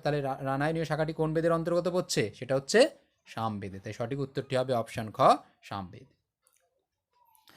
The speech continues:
নেক্সট, পঞ্চাশ নম্বর, আর্চিক ও গান কোন বেদের অন্তর্গত?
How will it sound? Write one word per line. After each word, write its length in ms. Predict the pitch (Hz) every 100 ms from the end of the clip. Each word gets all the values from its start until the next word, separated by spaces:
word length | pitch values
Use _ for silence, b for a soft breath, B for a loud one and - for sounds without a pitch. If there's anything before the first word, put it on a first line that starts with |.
| b b b
নেক্সট, 260 | 156 139 -
পঞ্চাশ 340 | 180 175 165 147
নম্বর, 280 | 120 101 101 b b b
আর্চিক 540 | 143 170 - 226 208
ও 80 | 202
গান 340 | 160 156 143
কোন 320 | 139 175 196 190
বেদের 300 | 180 185 175
অন্তর্গত? 840 | 143 147 143 135 123 113 113